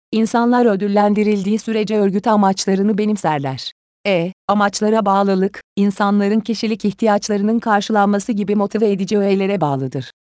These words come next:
Doğru cevap ya, birey, kendi arzu ve amaçlarını örgüt amaçlarına tercih eder. On bir, çevrelerinden doğrudan doğruya olumlu ya da olumsuz olarak etkilenme özelliği taşıyan sistemlere ne ad verilir?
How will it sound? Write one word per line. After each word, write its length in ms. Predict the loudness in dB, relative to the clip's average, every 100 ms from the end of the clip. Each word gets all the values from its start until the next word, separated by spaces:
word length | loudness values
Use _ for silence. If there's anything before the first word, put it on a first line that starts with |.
| 0
Doğru 340 | 2 4 2
cevap 400 | 2 2 0 0
ya, 180 | -4 -4 -8 -6
birey, 380 | -2 0 0 -2 _
kendi 380 | -2 0 2 2
arzu 280 | 2 2 0
ve 60 | 2
amaçlarını 640 | 2 2 0 -2 -2 0
örgüt 320 | 0 -2 0
amaçlarına 680 | 2 2 2 0 -2 0 -2
tercih 420 | 0 -2 -2 -4
eder. 380 | -4 -6 -8 -12 _ _ _
On 240 | 0 2
bir, 300 | 2 0 -4 _ _
çevrelerinden 800 | -4 0 0 0 0 2 2 2
doğrudan 540 | 2 2 2 2 2
doğruya 320 | 2 2 2 0
olumlu 300 | -2 0 0
ya 180 | 0
da 40 | -2
olumsuz 480 | -2 -4 -6 -2 0
olarak 380 | 2 2 2
etkilenme 520 | -2 -2 0 2 2 0
özelliği 540 | 0 0 0 0 -2
taşıyan 420 | -2 -2 0 0
sistemlere 680 | -2 -6 -2 0 0 0 0
ne 100 | 2
ad 120 | 0
verilir? 480 | 0 0 0 -4 -6